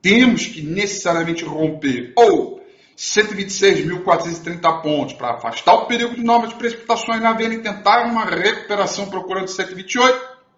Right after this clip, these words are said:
ou a gente vai com um zigue-zague descendente. E, de fato, o mercado tá muito em aberto aqui. Pode acontecer qualquer uma das coisas, e certamente a gente vai seguir o movimento do mercado internacional,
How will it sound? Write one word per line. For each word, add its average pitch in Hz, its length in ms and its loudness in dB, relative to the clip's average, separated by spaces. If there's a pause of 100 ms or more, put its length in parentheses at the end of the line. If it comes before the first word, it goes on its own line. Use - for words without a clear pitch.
(720)
ou 151 420 6 (420)
a 135 60 -12
gente 135 240 -8
vai 131 340 2
com 170 60 -6
um 160 80 0
zigue-zague 156 560 2
descendente. 165 800 0
E, 131 240 -18
de 151 120 -6
fato, 170 500 4
o 139 40 -6
mercado 151 440 -4
tá 180 340 2
muito 208 640 2
em 214 200 -6
aberto 196 600 2
aqui. - 200 -18
Pode 165 280 -4
acontecer - 800 -6 (200)
qualquer 214 520 4
uma 190 240 -4
das 139 180 -4
coisas, 165 400 0
e - 60 -12
certamente 156 400 -6
a - 60 -14
gente - 120 -16
vai 147 180 0
seguir 139 720 -10 (160)
o 170 120 -4
movimento 175 520 -2
do 160 80 -10
mercado 143 360 0
internacional, 135 1160 0